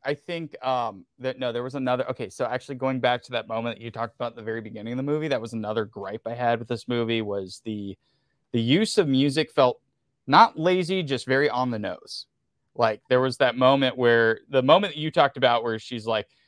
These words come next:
"No, you're right, let's get outta here." Like, the, there's a music cue that you hear, very distinctive, that they're like, they, they lead you into that with, like, <gasps> you know, like, that, that music cue of,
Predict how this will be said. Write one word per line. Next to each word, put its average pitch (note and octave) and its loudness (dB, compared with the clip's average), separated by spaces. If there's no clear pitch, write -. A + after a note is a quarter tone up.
"No, D#3+ 12
you're D3+ 6
right, A#2 2
let's C3+ -2
get D3 2
outta C3 2
here." D3+ -6
Like, C3 2
the, B2+ 0
there's C#3 0
a C3+ -2
music G#3 -2
cue F2 -18
that B2 -4
you C#3 -4
hear, D3+ -2
very F3+ -2
distinctive, E3 -6
that A2 -12
they're B2 0
like, A2+ -2
they, A#2+ -2
they A#2 -2
lead C3+ -4
you D#3 0
into D3+ -4
that B2+ 2
with, B2 -8
like, A#2 -2
<gasps> - -16
you C#3 0
know, B2 2
like, A#2+ 0
that, B2 2
that B2 2
music C3 -4
cue C3 -2
of, G#2+ -4